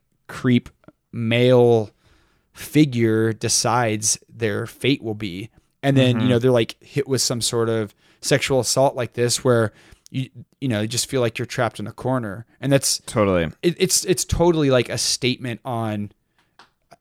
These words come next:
Speaker 1: I, I mean, it's like, it's kinda like a little bit before the Me Too movement, but it was kinda shining light on that.
Speaker 2: Extremely prescient,
Speaker 1: Yeah.
Speaker 2: for sure. And,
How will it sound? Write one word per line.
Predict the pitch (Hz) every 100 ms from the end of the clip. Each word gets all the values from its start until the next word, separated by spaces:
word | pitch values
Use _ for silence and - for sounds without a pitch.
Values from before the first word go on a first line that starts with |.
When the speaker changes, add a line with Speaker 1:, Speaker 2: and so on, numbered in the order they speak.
| _
Speaker 1:
I, | 110 104 -
I | 117
mean, | 120 113
it's | -
like, | 120 104 - _
it's | -
kinda | - 170
like | 139 107 -
a | 107
little | 123 123
bit | 82
before | 107 - 123 127 120
the | 107
Me | 110 107
Too | - 110
movement, | 104 123 120 107 95 - 120
but | 110
it | 104
was | 113
kinda | - 120
shining | - - 113 107
light | 104 127
on | 101 85
that. | 67 53 _ -
Speaker 2:
Extremely | - - - 156 170 175 170 165 160
prescient, | - 104 - 65 - - - -
Speaker 1:
Yeah. | 113 107
Speaker 2:
for | 120 113
sure. | - 113 95 82 -
And, | 123 123